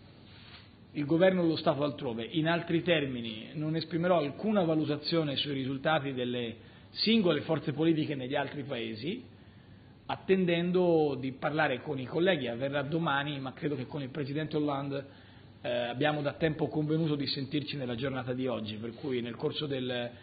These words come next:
del pomeriggio parleremo. Certo, il quadro europeo è un quadro nel quale, eh, è difficile tenere insieme diversi populismi.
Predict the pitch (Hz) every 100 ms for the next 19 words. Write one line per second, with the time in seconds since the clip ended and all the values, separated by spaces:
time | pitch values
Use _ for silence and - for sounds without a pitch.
0 | - - - 147 156 156 160 165 143 151
1 | - 147 147 139 104 - 196 - - -
2 | 156 - 196 190 165 175 233 226 139 254
3 | - 151 196 113 123 220 196 123 - 113
4 | 131 190 - - - - - - - 123
5 | 113 110 107 107 107 - 160 156 160 214
6 | 240 - 151 135 151 151 170 170 151 143
7 | - 170 165 170 165 165 165 165 160 165
8 | 160 - 151 170 135 156 143 117 120 92